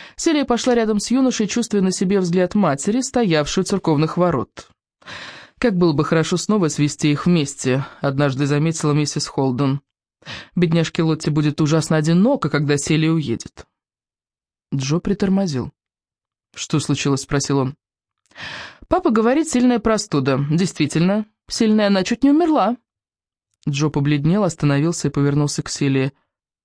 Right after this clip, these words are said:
«Чуть не умерла?» «Ну, сейчас-то она уже пошла на поправку, да, но поначалу всё было очень плохо. Папа очень волновался за неё».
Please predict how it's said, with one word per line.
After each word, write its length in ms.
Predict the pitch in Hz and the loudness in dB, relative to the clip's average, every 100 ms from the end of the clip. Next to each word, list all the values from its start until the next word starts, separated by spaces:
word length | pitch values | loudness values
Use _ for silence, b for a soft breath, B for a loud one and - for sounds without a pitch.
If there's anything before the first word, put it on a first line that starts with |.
| _ _ _ _ | _ _ _ _
«Чуть 280 | - 143 - | -6 -4 0
не 100 | 135 | 2
умерла?» 460 | 131 127 135 147 202 _ _ _ _ _ _ _ _ B B B B | 2 2 0 -2 -4 _ _ _ _ _ _ _ _ B B B B
«Ну, 160 | 165 - | -4 -2
сейчас-то 400 | - 160 156 - | -4 -4 -2 0
она 120 | 160 | 0
уже 160 | 151 156 | 0 -2
пошла 260 | 165 - | -2 0
на 100 | 185 | 2
поправку, 560 | 175 180 294 392 - 151 131 143 - | 0 0 0 -2 -2 -2 0 -4 -8
да, 460 | 156 147 156 170 | -8 -4 0 2
но 180 | 147 143 _ | 2 -2 _
поначалу 440 | 165 165 156 175 160 | 0 2 2 0 0
всё 160 | - | 0
было 240 | 151 170 - | 2 0 0
очень 400 | - 180 156 143 | 2 2 2 -4
плохо. 380 | 127 120 113 - - _ _ | -4 -4 -6 -8 -18 _ _
Папа 260 | 143 139 | -4 2
очень 240 | 175 165 185 | 2 2 2
волновался 520 | 202 247 196 214 269 | 2 2 2 0 2
за 100 | 226 | 2
неё». 320 | 214 160 135 | 2 2 -2